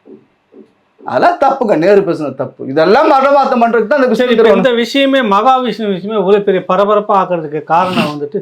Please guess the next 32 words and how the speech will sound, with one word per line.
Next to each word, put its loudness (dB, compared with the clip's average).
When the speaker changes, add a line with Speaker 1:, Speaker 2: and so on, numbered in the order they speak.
Speaker 2:
திமுகவுக்குள்ளாரவே -4
இந்த -8
சீனியர் -2
ஜூனியர்னு -6
ஒரு -8
அமைச்சருக்குள்ள -8
போட்டி -8
வந்தது. -12
கட்சியிலே 0
இல்லாத 0
ஒரு 0
மூன்றாவது -2
நபர் -2
சூப்பர் 0
ஸ்டார்னு -2
பேர்ல 0
கொண்டு -2
வந்து -6
வச்சுட்டு -4
ஒரு -2
சீனியரை 0
வந்து 0
மட்டப்படுத்தி -4
பேசிட்டாங்க. -10
"ஜூனியர் 2
உங்க 0
ஆட்சி 0
இதுதான் 0
நிர்வாகம்" -2
அப்படின்னு -6
சொல்லிட்டு -8
இப்ப -4